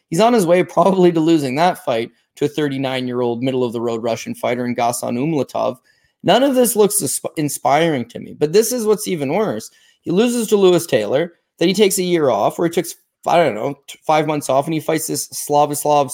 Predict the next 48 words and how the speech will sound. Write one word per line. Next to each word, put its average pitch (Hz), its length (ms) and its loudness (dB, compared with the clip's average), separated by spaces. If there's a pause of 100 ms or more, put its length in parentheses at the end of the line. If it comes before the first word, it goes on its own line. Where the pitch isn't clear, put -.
(200)
Simonovic. 135 800 -4 (460)
That 214 180 4
guy's, 269 220 4
like, 285 140 4
thirty-three 202 840 0
and 151 140 -2
fifty-nine 147 800 -2
as 127 100 -6
a 127 60 -4
pro 151 260 -2
boxer, 123 560 -4 (160)
okay? 156 260 -2 (160)
He's, 143 140 -4
like, 127 120 -10
forty 196 320 2
years 196 260 0
old. 160 340 0
He's 165 100 -10
not 202 260 -4
good. 202 260 -2 (240)
He 170 120 -12
Kimuras 202 520 2
him. - 180 -14 (340)
Then 175 120 0
he 202 80 0
takes 202 220 -2
a 185 60 -6
year 190 180 -2
and 196 100 0
a 180 40 0
half 175 300 -2
off, 135 300 0 (340)
beats - 400 -4
what 175 320 0
looked 185 240 0
like 190 140 0
a 170 60 -2
decent 143 340 -6
prospect 139 420 -2
at 131 120 -10
twelve 143 240 -2
and 135 100 -4
oh 135 60 -4
in 127 40 -6
K 131 160 -4
S 123 80 -8
W, 139 260 -2
but 160 180 0